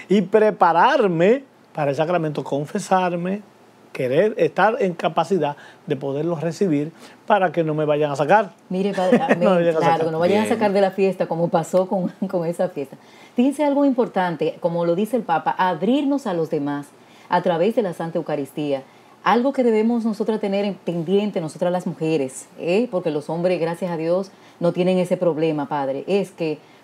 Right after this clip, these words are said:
Speaker 2: podamos nosotros, porque recibimos el cuerpo de Cristo, nosotras las mujeres, dar testimonio vivo de que Jesús está real en la Santa Eucaristía, también imitando a la Santísima Virgen en la forma de vestir.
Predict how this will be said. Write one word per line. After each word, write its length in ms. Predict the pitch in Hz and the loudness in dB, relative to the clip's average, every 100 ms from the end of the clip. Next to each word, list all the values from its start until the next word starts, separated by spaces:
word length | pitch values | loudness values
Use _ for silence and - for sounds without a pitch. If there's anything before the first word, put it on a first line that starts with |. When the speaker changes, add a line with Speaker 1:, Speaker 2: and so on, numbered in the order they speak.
| - | -2
Speaker 2:
podamos 420 | 185 190 233 269 | 2 2 2 2
nosotros, 640 | 254 - 214 202 165 156 - | 0 0 0 0 -4 -6 -10
porque 220 | 156 151 | -8 -6
recibimos 600 | 151 143 147 165 220 165 | -8 -6 -2 0 0 0
el 80 | 147 | -4
cuerpo 320 | 160 170 185 | -2 -2 -2
de 100 | 180 - | -6 -6
Cristo, 420 | 170 170 - 131 | -6 -6 -8 -12
nosotras 400 | 131 156 170 165 | -8 -8 -4 -4
las 160 | 170 | -4
mujeres, 420 | 156 160 165 147 139 - - - - | -8 -2 -2 -2 -6 -16 -20 -20 -4
dar 280 | 160 180 | -2 0
testimonio 800 | 226 220 208 175 185 214 196 160 - - - 139 | 0 -2 -2 0 0 0 -2 -4 -10 -16 -10 0
vivo 320 | 277 233 170 | 2 2 0
de 120 | 165 | 0
que 100 | 185 | -2
Jesús 320 | 180 175 208 180 160 - | -4 -4 -6 -6 -8 -6
está 380 | 170 - 202 220 | -6 0 0 0
real 560 | 180 160 180 240 196 - - - | -2 0 0 0 -2 -6 -20 -6
en 140 | 165 160 | -4 -4
la 80 | |
Santa 200 | 160 175 | -4 -4
Eucaristía, 680 | 190 185 175 - 185 170 147 - - - | 0 0 -2 -2 0 0 -2 -10 -8 -2
también 400 | 170 170 214 226 | -2 2 2 2
imitando 600 | 196 - 202 220 175 160 | 2 0 0 0 0 0
a 60 | |
la 140 | 156 156 | 0 -4
Santísima 500 | 170 190 190 208 185 | -6 -4 -4 -4 -2
Virgen 280 | 190 185 | -2 -2
en 60 | 180 | -2
la 120 | 190 | -4
forma 340 | 208 262 277 240 | 0 0 2 0
de 80 | |
vestir. 460 | 170 156 - 202 | 0 -4 -4 -4